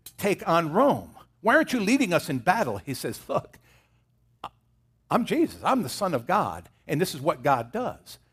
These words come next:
God comes and he creates. Darkness must flee. Light floods in. The human body is restored. Demons are cast out."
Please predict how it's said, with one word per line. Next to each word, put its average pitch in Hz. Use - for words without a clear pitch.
God 180
comes 101
and 120
he 127
creates. -
Darkness 120
must 101
flee. 214
Light 127
floods 113
in. 185
The 113
human 135
body 120
is 101
restored. 131
Demons 127
are 120
cast -
out." 170